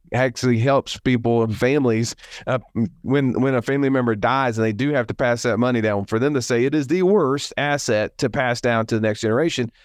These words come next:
But you don't think they sit down with their kids and they say, "Here, kids, let me show you how you can start a business through this statement"?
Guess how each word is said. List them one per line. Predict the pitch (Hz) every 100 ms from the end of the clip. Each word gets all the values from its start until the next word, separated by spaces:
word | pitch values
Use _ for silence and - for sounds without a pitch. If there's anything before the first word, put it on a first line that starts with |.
| _
But | - 175
you | 240
don't | 226 -
think | 185 185 170
they | 143
sit | 135 170
down | 160 156
with | 147
their | 143
kids | 131 151 143
and | 139
they | 131
say, | - 131
"Here, | 156 151
kids, | 147 131
let | 147
me | 151
show | - 143
you | 139
how | 139
you | 131 131
can | 131
start | - 123
a | 113
business | 123 131 120 110 -
through | - 120
this | 110 -
statement"? | 110 90 - -